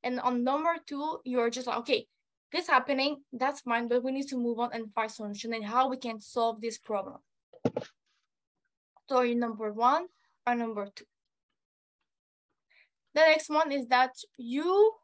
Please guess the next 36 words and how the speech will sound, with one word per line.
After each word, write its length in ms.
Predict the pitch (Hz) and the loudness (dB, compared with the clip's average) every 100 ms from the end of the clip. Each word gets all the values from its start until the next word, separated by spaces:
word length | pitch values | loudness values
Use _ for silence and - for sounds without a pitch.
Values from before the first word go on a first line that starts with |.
| _ _ _ _ | _ _ _ _
are 280 | 247 254 247 | 6 6 4
drowned 800 | 233 - 269 277 320 359 330 247 | -4 -2 2 2 0 -4 -10 -2
down 420 | 240 220 240 269 | 0 2 0 0
by 200 | 240 214 - | -2 -2 -4
other 360 | 226 240 240 - | -4 -2 -4 -8
success, 680 | - - - - - - _ _ _ _ _ _ _ _ | -14 -12 -12 -14 -14 -20 _ _ _ _ _ _ _ _
other 280 | 254 269 269 | 0 2 2
people's 440 | 262 240 240 233 | 0 -4 -2 -2
success. 560 | - 233 - - - - _ _ _ _ _ | -6 -8 -10 -16 -20 -20 _ _ _ _ _
So 80 | 277 | 2
when 180 | 285 277 | 4 4
you 80 | 262 | 2
see 220 | 359 370 | -2 0
someone, 400 | 359 302 262 262 | 0 0 -2 -2
uh, 120 | 240 | -4
for 180 | 240 247 | -2 -2
example, 400 | 240 233 240 240 | -2 -2 -6 -4
after 280 | 226 240 254 | -2 -2 0
your 100 | 247 | 0
nine-to-five, 560 | 240 240 254 233 220 233 - - _ | 0 -2 -4 0 -2 -2 -16 -20 _
get 140 | 277 | 2
a 40 | 285 | 2
promotion 800 | 285 269 254 262 - 233 233 233 - - | 2 2 2 0 -4 -6 -8 -10 -14 0
or 120 | 247 | 2
get, 340 | 226 262 277 - _ | 4 2 2 -2 _
you 80 | 285 | 0
know, 80 | 277 | 0
the 100 | 269 | -2
project 360 | 277 262 254 | -2 -4 -2
that 180 | 262 254 | -4 -4
you 80 | 254 | -2
want, 240 | 233 226 | -2 0
you 80 | 233 | 0
are 80 | 226 | -2
just 180 | 254 247 | -4 -2
like, 180 | 226 | -2